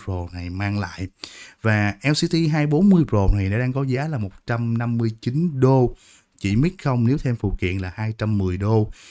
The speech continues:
Nhưng để mua được nó với bản màu trắng thì các bạn sẽ có thể phải chi ra đối, có thể lên đến bốn trăm đô, vì phiên bản L C T hai bốn mươi Pro màu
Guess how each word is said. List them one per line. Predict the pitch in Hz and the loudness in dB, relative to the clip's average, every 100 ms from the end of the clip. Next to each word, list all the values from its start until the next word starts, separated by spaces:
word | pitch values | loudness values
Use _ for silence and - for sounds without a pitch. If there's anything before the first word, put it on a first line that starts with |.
| - _ | -20 _
Nhưng | 139 143 117 98 | 4 4 2 -2
để | 95 | -2
mua | 131 123 117 | 0 2 2
được | 95 | 0
nó | 104 104 127 185 - _ _ _ | -2 -2 -2 -4 -8 _ _ _
với | 131 | -2
bản | 147 95 107 | 0 -2 0
màu | 131 95 - | 0 0 0
trắng | 110 131 165 | 0 -2 -4
thì | - | -8
các | 127 | -6
bạn | 92 92 | -4 -6
sẽ | - | -6
có | 95 127 | -6 -6
thể | 113 92 | -4 -6
phải | 98 98 | -6 -8
chi | - 117 113 | -4 -2 0
ra | 113 104 | -2 -2
đối, | 110 147 - _ _ | -2 -4 -6 _ _
có | - 214 285 | -2 -2 0
thể | 104 107 | -4 0
lên | 127 120 117 | 0 0 0
đến | 120 151 | -2 0
bốn | 131 135 185 | 0 2 0
trăm | 156 113 | 0 -2
đô, | 113 113 110 - - - _ | 2 0 0 -6 -20 -20 _
vì | 107 104 101 | 2 2 2
phiên | 117 110 | 0 0
bản | 87 95 | 0 -4
L | 117 107 | -4 -2
C | 117 113 | -2 0
T | 113 104 | 0 0
hai | 107 | 0
bốn | 104 104 139 | 0 0 0
mươi | 120 101 | 0 0
Pro | 98 90 | -2 -2
màu | 92 | -4